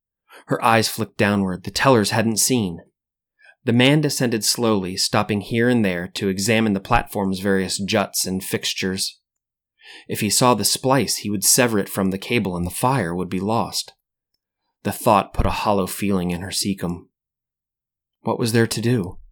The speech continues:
Letting herself be known to the tellers, much less helping them, was out of the question.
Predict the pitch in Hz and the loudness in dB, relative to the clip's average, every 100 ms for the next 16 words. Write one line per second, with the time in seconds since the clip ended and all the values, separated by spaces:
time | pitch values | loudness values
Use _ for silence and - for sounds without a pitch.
0 | _ _ _ _ _ _ _ _ 123 135 | _ _ _ _ _ _ _ _ 6 8
1 | 131 113 131 113 - 110 110 120 117 104 | 8 6 4 4 2 2 4 4 2 -2
2 | 101 - 151 127 95 98 113 - 110 107 | -6 2 6 6 4 2 2 0 0 0
3 | - - 147 110 90 90 98 90 - - | 0 0 0 0 0 -2 -2 -4 -6 -6
4 | 123 101 95 147 147 - 82 - | -6 -6 -6 -4 -4 -4 -10 -14